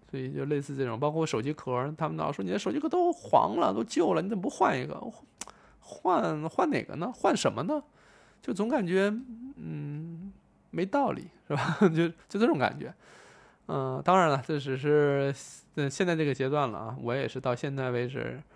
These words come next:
絮絮叨叨跟大家讲这么多，又是四十多分钟吧，差不多啊。就关于这个东西，是我最近在思考在做的，然后未来也可能还会做，但做什么，做成什么样子，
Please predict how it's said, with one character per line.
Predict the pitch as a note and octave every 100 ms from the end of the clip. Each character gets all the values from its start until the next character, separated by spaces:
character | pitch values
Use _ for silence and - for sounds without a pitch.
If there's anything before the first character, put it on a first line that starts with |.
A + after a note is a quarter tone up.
| - _
絮 | - F#3+
絮 | D3
叨 | C3+ C#3
叨 | D3
跟 | C#3+
大 | C#3
家 | C#3
讲 | A#2+ G#2+
这 |
么 | A#2+
多， | B2+ B2+ B2+ -
又 | - D3 C3
是 | - A#2+ A#2 A2+ - -
四 | - -
十 | C3
多 | C#3+
分 | D3
钟 | D3 D3
吧， | A2 - _ - - - _ _
差 | - E3
不 | C#3+
多 | D3+
啊。 | D#3+ B2+
就 | C3+
关 | D#3+ E3+
于 |
这 | G3
个 | D#3+
东 | D#3 F3
西， | D#3
是 | C3+
我 | D3 A#2
最 | E3
近 | E3+
在 | D#3+
思 | - F#3
考 | -
在 | A2+ C3
做 | E3 F3+
的， | - - C#3+
然 | A#2
后 | D3 C#3+
未 | F3+
来 | E3 D3+
也 | F3+
可 | -
能 | G#2+
还 | A2 A#2
会 | E3+
做， | F#3 A#3 - - - - - - - _ _
但 | F3+ F3+ E3+ D#3 D3+
做 | A3+ F#3+
什 | C3 G#2
么， | A2+ C3 C#3
做 | C#3 E3
成 | E3+
什 | C3
么 | D3
样 | F#3 D3+
子， | A#2 A2+